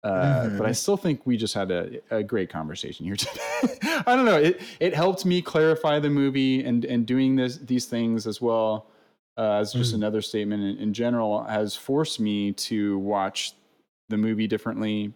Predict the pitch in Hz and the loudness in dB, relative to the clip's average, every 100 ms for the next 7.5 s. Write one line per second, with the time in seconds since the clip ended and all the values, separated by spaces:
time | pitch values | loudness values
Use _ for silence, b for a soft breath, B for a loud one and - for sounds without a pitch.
0 | - 131 127 120 113 113 107 - 110 104 | 0 2 4 2 -2 -2 -2 0 -2 -2
1 | 104 - b b b _ _ - 120 120 | -6 -16 b b b _ _ -2 -2 0
2 | 117 117 117 113 113 - - _ - 131 | 0 2 2 2 0 -4 -12 _ -4 0
3 | 120 110 104 101 110 - 110 104 104 - | 2 2 0 -2 -4 0 0 0 -2 -12
4 | 123 107 101 101 104 98 92 87 87 92 | -6 -2 -2 -2 0 0 -2 -4 -6 -8
5 | _ b b b _ _ 104 104 - 117 | _ b b b _ _ -2 -2 0 -2
6 | 107 110 101 95 - _ _ _ _ - | 0 0 -2 -2 -8 _ _ _ _ -8
7 | 104 90 92 90 - | -4 -2 -2 -4 -10